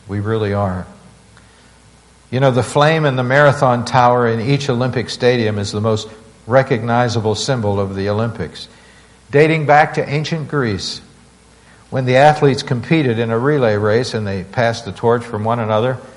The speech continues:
to the last runner, many years, for many years, the flame was extinguished due to neglect and turmoil in the world. But it was officially reignited in nineteen twenty-eight.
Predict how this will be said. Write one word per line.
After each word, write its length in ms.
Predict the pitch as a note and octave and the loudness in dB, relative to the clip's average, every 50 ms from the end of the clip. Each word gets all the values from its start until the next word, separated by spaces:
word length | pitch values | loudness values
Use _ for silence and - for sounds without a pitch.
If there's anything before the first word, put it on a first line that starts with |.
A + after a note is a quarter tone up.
| - - - - - _ - | -20 -20 -20 -20 -20 _ -6
to 80 | C3+ | -4
the 100 | A#2+ B2 | 0 2
last 380 | B2 C3 C#3 D#3 D#3+ D3 - D#3 | 4 4 4 4 4 2 0 0
runner, 500 | E3 F3+ F3+ F3 C#3+ G#2+ F#2+ F#2 - - - - - - - _ _ _ _ _ _ _ _ - - _ _ _ _ _ _ _ _ _ _ _ _ _ _ _ - | 2 2 4 4 2 0 -2 -4 -8 -14 -18 -20 -20 -20 -20 _ _ _ _ _ _ _ _ -20 -20 _ _ _ _ _ _ _ _ _ _ _ _ _ _ _ -6
many 300 | G#2 C3 C#3 C#3 C3+ B2+ | -4 -2 -2 0 0 0
years, 340 | B2+ B2+ B2 B2 A2+ G#2+ | 0 0 0 0 -2 -2
for 160 | - - B2+ B2 | -4 -4 -2 0
many 300 | B2+ C#3+ D3 C#3 B2+ A#2 | 2 2 2 2 2 0
years, 300 | A#2 A2 A2+ A#2 - - | 2 2 2 0 0 -2
the 80 | A2 | -6
flame 320 | - - B2+ B2+ B2+ B2+ B2 | -4 -2 0 0 0 -2 -2
was 180 | A#2 G#2 G2 | -4 -2 -2
extinguished 680 | A2 G2+ - - - D3+ D3+ D3 B2+ G#2+ F#2+ G2 - - | -2 -2 -4 -4 -2 -2 0 0 0 -2 -4 -4 -4 -4
due 140 | A#2+ A#2+ A#2 | -2 -2 -2
to 80 | A#2 | -2
neglect 540 | A2 A2 A2 G2 A#2 B2 C#3 C#3+ C#3 - - | -2 -4 -2 0 4 4 4 4 4 0 -4
and 240 | B2 A2+ A2 G#2 - | -6 -6 -6 -8 -6
turmoil 640 | - E3 E3+ D#3 C3+ A#2 G#2 G#2 G#2+ G#2+ A#2 B2 - | -4 -2 -2 -2 -2 -2 -2 0 0 0 0 -2 -2
in 160 | - B2 B2 | -4 -6 -4
the 80 | C3+ | -4
world. 580 | C3+ C3+ C#3+ C3+ A#2+ A2 G#2+ G#2 G2+ G#2 G#2 - - - - - _ _ - _ - - - - - - - - - _ _ _ _ - | -2 0 2 2 2 4 2 2 0 -4 -8 -14 -18 -20 -20 -20 _ _ -20 _ -20 -20 -20 -20 -20 -20 -20 -20 -20 _ _ _ _ -2
But 100 | C3+ D#3 | 0 0
it 80 | D3 | 2
was 140 | D#3 D3 C#3 | 2 0 0
officially 680 | D#3+ - - - A#3+ A#3+ - - G#3+ F#3 E3+ D#3+ D#3+ D#3+ | -2 -2 0 0 0 0 0 0 -2 0 0 0 0 -2
reignited 960 | D3+ - - B2+ D3+ F3+ F#3+ F3+ D3+ C#3+ C3 C#3 B2+ A#2+ B2 B2+ C3 D3+ D3 B2 | -4 -6 -6 -4 -2 0 0 0 0 -2 0 2 2 2 2 2 2 0 0 0
in 240 | A#2+ B2 A#2+ A#2+ | -2 -2 -2 -2
nineteen 360 | C3+ D3 D#3 D3 - E3 D3 C#3+ | 0 0 0 -2 -2 -4 -4 -4
twenty-eight. 600 | - D3 D3 C#3 C3+ C3 C3 C3+ C3 A2+ F#2 | -2 -2 -2 0 0 0 0 0 0 0 -2